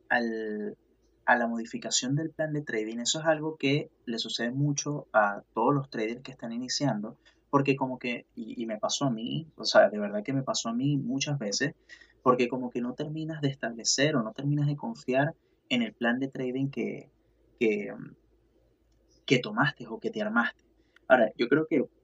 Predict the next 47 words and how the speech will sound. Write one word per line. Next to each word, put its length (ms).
algo 260
muy 220
bueno 340
o 80
algo 280
que 180
se 180
puede 160
hacer 260
como 240
recomendación 680
para 200
un 140
trader 340
que 100
está 160
empezando 600
es 300
simplemente 680
copia 480
la, 420
el 200
plan 220
de 100
trading 400
de 100
una 220
persona, 540
¿verdad? 380
Y 120
ve 100
adaptándolo 560
en 100
el 80
tiempo. 360
O 40
sea, 160
si 180
tú 160
conoces 400
a 60
una 220
persona 400
que, 360
que 140
lleva 240
operando 640